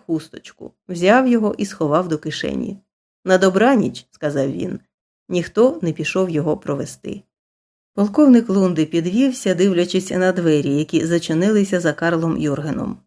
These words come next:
Тоді обернувся до трьох жінок, що сиділи навколо круглого столу з червоного дерева,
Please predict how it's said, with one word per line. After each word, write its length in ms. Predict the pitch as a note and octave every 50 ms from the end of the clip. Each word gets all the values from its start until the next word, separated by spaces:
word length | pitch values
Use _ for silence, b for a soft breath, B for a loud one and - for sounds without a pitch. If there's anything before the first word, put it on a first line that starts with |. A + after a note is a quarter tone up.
| _ _
Тоді 240 | - G#3 G#3 A#3 G#3
обернувся 680 | - F#3+ F3+ F3+ F3 F3 E3+ F3 E3 D#3+ E3 - - -
до 120 | D#3 D#3
трьох 300 | D#3 - D#3+ D3+ D3+ D#3
жінок, 380 | D#3 D#3+ F3 G3+ B3 C4 B3+ -
що 220 | - - - E3+
сиділи 420 | E3 - D#3+ E3 G3+ A#3 A3+ G3 F3
навколо 440 | E3+ D#3 E3 - G#3 G#3 F#3 E3
круглого 640 | E3 - E3 F#3+ G#3+ A3 G3+ F3+ F#3 F#3 F3 E3+ F3+ B B B
столу 460 | _ - - - F#3+ E3+ C#3+ C#3 - D3
з 80 | -
червоного 500 | - F3 E3+ E3+ F3 E3 E3 E3 F3 F#3+
дерева, 400 | F3 F3 D#3+ D#3 - - - -